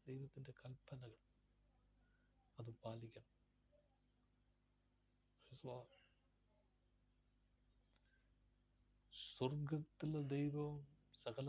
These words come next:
ചരാചരങ്ങളെയും അവൻ്റെ നാവിനാൽ ഉളവാക്കിയെങ്കിൽ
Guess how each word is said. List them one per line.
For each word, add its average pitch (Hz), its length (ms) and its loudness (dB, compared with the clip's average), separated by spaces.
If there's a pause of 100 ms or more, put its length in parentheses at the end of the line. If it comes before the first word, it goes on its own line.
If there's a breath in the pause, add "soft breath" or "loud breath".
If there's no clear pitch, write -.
ചരാചരങ്ങളെയും 143 1300 -2 (460)
അവൻ്റെ 127 300 -4
നാവിനാൽ 139 720 -2
ഉളവാക്കിയെങ്കിൽ 135 1120 0